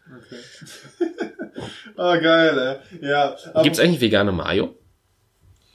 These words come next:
Speaker 1: Äh, du kannst bestimmt irgendeinen, irgendeinen Mayo-Ersatz machen. Ich meine, die besteht halt zum großen Teil aus Eiern,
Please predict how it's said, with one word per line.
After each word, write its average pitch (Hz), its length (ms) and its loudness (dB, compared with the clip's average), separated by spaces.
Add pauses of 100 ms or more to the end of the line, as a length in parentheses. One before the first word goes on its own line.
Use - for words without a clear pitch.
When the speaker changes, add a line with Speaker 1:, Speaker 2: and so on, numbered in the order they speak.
(260)
Speaker 1:
Äh, 123 360 6
du 107 160 -6
kannst 123 240 -8
bestimmt 123 340 -2
irgendeinen, 117 460 -2
irgendeinen 113 240 -6
Mayo-Ersatz 110 680 0
machen. 127 200 2
Ich 120 80 -2
meine, 135 160 2
die 123 60 2
besteht 139 240 2
halt 131 160 4
zum 123 160 -2
großen 120 440 0
Teil 123 200 2
aus 107 200 0
Eiern, 135 440 2